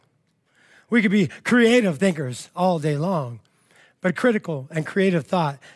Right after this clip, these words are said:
that is, that is absent of compassionate thought, once again, is this self-promotion.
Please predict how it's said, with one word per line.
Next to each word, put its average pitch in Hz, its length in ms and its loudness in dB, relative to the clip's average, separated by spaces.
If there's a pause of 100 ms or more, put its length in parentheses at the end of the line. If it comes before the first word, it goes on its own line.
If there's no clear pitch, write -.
(120)
that 165 160 0
is, 143 180 -4 (240)
that 160 400 -6
is 135 140 -6 (100)
absent 165 540 -4
of 156 160 -6
compassionate 165 560 -6
thought, 135 240 -4 (100)
once 196 160 -6
again, 175 160 -2
is 170 160 -6
this 180 220 -4 (120)
self-promotion. 175 1000 -10